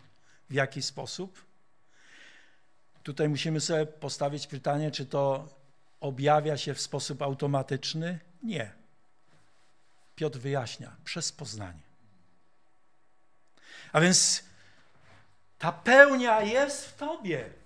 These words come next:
jest we mnie, ale możesz przeżyć życie, nie będąc świadomy tego, kim jesteś. Kto jest w tobie.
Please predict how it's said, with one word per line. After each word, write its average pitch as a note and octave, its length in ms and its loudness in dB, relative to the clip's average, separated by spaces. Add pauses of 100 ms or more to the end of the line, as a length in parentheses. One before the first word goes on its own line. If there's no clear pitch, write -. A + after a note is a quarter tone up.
(460)
jest A#3+ 440 4
we C#4+ 280 10
mnie, A3+ 420 8
ale A3 240 8
możesz A3 300 4
przeżyć A3+ 480 8
życie, G#3 420 6
nie F#3+ 140 2
będąc G#3 360 0
świadomy E3+ 500 2
tego, C#3 260 -6
kim D3+ 220 -8
jesteś. - 600 -8 (1600)
Kto - 260 2
jest D#3+ 320 2
w - 100 -14
tobie. G2+ 400 -6